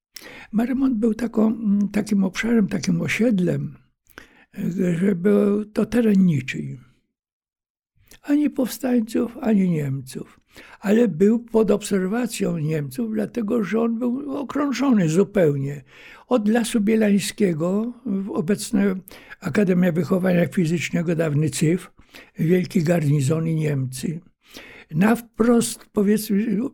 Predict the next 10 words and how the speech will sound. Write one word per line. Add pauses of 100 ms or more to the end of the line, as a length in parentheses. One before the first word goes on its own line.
jak (500)
biegła
ulica
Podleśna, (500)
y,
jest
jeszcze
Instytut
Metrologiczny, (640)
Niemcy.